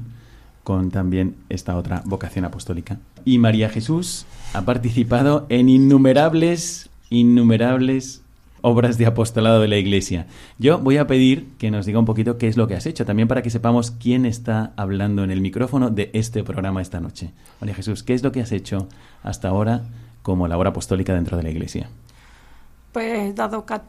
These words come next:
Speaker 2: catequesis de primera comunión, de poscomunión. He trabajado en, de voluntaria en el Obispado de Sevilla,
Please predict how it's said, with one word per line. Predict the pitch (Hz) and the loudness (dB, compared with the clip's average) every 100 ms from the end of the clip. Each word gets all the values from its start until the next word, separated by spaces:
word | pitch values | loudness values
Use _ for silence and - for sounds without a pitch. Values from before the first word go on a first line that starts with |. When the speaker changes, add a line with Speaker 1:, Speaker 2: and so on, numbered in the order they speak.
| 226 208 | -6 -6
Speaker 2:
catequesis | 220 214 214 226 214 226 190 | -8 -10 -8 -8 -8 -10 -8
de | 202 208 | -8 -8
primera | 196 214 214 208 | -8 -6 -6 -6
comunión, | - 208 214 247 277 277 - - - - | -8 -10 -6 -4 -4 -6 -14 -20 -20 -12
de | 208 214 | -8 -8
poscomunión. | 220 - - 208 214 233 277 294 - - _ _ - _ _ - - _ - - | -8 -12 -12 -10 -6 -2 -2 -4 -10 -20 _ _ -20 _ _ -20 -20 _ -20 -16
He | - 220 | -6 -6
trabajado | 214 226 208 175 214 208 214 214 | -4 -4 -4 -4 -4 -4 -4 -6
en, | 220 214 208 208 214 226 - - - _ | -6 -6 -6 -8 -10 -12 -18 -20 -20 _
de | 220 208 | -8 -6
voluntaria | 208 214 214 220 226 220 214 - - - | -6 -4 -6 -6 -10 -8 -8 -10 -12 -6
en | 220 | -6
el | 220 | -6
Obispado | 220 208 - 214 214 | -8 -12 -8 -6 -6
de | 208 214 | -8 -10
Sevilla, | 214 208 208 196 220 220 | -10 -10 -10 -8 -10 -10